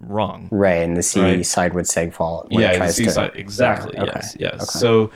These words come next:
Speaker 1: the, what I did was essentially, I piggybacked off of the mark function. So when you,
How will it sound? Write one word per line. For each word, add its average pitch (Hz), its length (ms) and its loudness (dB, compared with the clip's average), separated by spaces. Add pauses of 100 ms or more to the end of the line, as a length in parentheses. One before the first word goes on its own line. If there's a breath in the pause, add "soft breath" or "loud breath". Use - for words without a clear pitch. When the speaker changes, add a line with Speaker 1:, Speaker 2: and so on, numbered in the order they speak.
(420 loud breath)
Speaker 1:
the, 127 340 2
what 127 160 2
I 135 160 4
did 135 280 2
was 104 300 2
essentially, 101 800 0 (680)
I 104 120 -2
piggybacked 110 580 0
off 95 240 -4
of 90 180 -8
the 90 180 -4
mark 98 340 -4
function. 123 640 -10 (160)
So 107 260 -2
when 113 280 -2
you, 123 680 -4